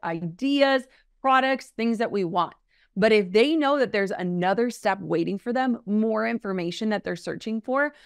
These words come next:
you can have, just like you would have on a Facebook ad, a little button that says, like, "Free download," or "Click for more,"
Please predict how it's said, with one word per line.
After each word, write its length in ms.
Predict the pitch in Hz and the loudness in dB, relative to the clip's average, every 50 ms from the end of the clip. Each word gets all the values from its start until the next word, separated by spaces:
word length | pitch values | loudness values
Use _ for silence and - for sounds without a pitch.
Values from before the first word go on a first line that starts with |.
| _ _ _ | _ _ _
you 160 | 202 233 247 | 0 0 2
can 140 | - 320 294 | 2 0 0
have, 320 | 330 247 226 220 202 185 | 2 2 2 2 0 -2
just 280 | - - 294 339 330 - | -4 -2 -2 -2 -2 -2
like 200 | 403 392 349 - | -4 -4 -2 -2
you 100 | 349 330 | -2 -2
would 100 | 294 302 | -2 -2
have 180 | 262 226 220 | -2 -2 -2
on 120 | 220 226 220 | -2 -2 -4
a 60 | 208 | -4
Facebook 420 | - 208 208 202 - - 196 170 | -2 -2 -4 -4 -4 -6 -6 -4
ad, 260 | - - 160 170 196 233 | -4 -2 -2 0 0 0
a 60 | 220 | 0
little 260 | 202 202 220 233 220 | 2 2 2 2 0
button 440 | 190 170 - 165 151 120 214 226 233 | -2 0 0 0 2 2 0 0 0
that 180 | 220 143 - | -2 -2 -4
says, 240 | - - 180 175 170 - | -4 -4 -2 -2 0 0
like, 220 | 170 - - - - _ | -2 -2 -4 -8 -18 _
"Free 240 | - 156 170 202 226 | -8 -4 -2 -2 0
download," 600 | 208 285 330 349 359 285 202 170 160 156 120 151 180 - _ _ _ | 0 2 2 2 2 0 0 -2 -4 -4 -6 -8 -10 -14 _ _ _
or 180 | - - 190 190 | 0 0 0 0
"Click 360 | 190 - - 202 196 208 - | 0 -4 -2 0 0 0 0
for 240 | - _ 262 262 277 | -4 _ -4 -2 -2
more," 500 | 269 302 349 339 254 190 180 175 165 - | 0 0 0 0 0 0 0 -2 -4 -6